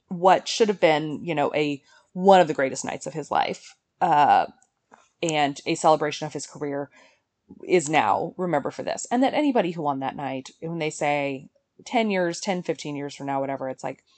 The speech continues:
"What year did you win your Oscar?" And you say, "Twenty twenty-two." And people say, "Is that the Will Smith Oscars? Or is that the Oscars where Will Smith punched or slapped Chris Rock?" Like, that is what it's going to be remembered for.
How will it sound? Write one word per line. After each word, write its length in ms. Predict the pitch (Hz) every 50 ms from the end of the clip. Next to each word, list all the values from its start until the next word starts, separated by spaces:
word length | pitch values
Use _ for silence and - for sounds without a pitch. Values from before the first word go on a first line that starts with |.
| _ _ _ _ _ _ _ _
"What 320 | - 185 175 190 - -
year 160 | 190 170 165
did 120 | 160 156 147
you 80 | 156
win 140 | 147 151 147
your 120 | 139 139 139
Oscar?" 340 | 139 143 - - - 139
And 100 | 135 135
you 60 | 139 135
say, 160 | - 147 143
"Twenty 280 | - - 196 185 175
twenty-two." 460 | 165 - - 156 151 151 - - 147 -
And 120 | 190 196
people 240 | - 196 - 196 196
say, 200 | - 190 175 -
"Is 140 | - 196 -
that 180 | 214 202 -
the 80 | - 165
Will 140 | 151 143 139
Smith 260 | - - 135 131 -
Oscars? 520 | 127 131 123 - - - 127 135 135 - - -
Or 140 | - 208 196
is 100 | 190 -
that 180 | - 208 208 208
the 100 | 180 156
Oscars 540 | 135 131 131 - - 143 131 131 - - - _ - - _ _ _ _ _ _ _
where 140 | 214 202 202
Will 160 | 175 156 147
Smith 240 | - - 139 131 -
punched 460 | - 143 135 131 - - - - - - _ _ _ _ -
or 100 | 160 156
slapped 560 | - - - 131 127 127 - _ - - - _ -
Chris 260 | - 151 135 - -
Rock?" 220 | 147 139 143 -
Like, 140 | 180 190 -
that 180 | 262 262 269 247
is 140 | 226 -
what 100 | 165 151
it's 100 | 139 -
going 160 | - 135 135 131
to 60 | 131
be 80 | 135
remembered 380 | 135 131 135 135 135 131 135 -
for. 160 | - 143 139